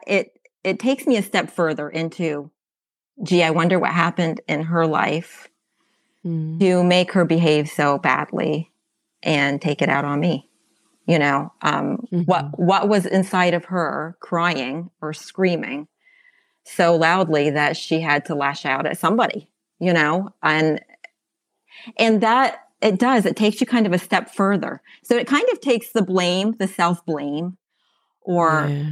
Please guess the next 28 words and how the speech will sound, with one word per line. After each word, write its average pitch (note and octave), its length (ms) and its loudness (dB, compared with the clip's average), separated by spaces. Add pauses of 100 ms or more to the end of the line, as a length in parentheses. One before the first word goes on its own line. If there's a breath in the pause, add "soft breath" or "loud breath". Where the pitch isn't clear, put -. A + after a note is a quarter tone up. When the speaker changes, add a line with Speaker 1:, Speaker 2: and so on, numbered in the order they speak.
Speaker 1:
you F#3 160 2
know, F3+ 260 4
it F3+ 140 0
takes B3+ 320 0
it, A#3 120 0
a G3+ 60 2
re-, G#3 140 0 (100)
again, A3+ 480 2 (120)
I F#3+ 100 0
feel G#3+ 180 0
like G#3 160 -2
ketamine G3 460 0
is F3+ 80 -2
about D#3 480 -2 (400)
removing F3 1000 0 (140)
us E3 400 -2
from D3 400 -4
our D#3 160 -4
bad D#3 260 2
experiences D#3 960 -2
or C#3+ 220 0
our D#3+ 100 2
traumas D3+ 640 -2
or D#3 220 0
our C#3+ 240 -2
pain D3+ 560 0 (460 loud breath)
so - 180 0
that G#3 380 2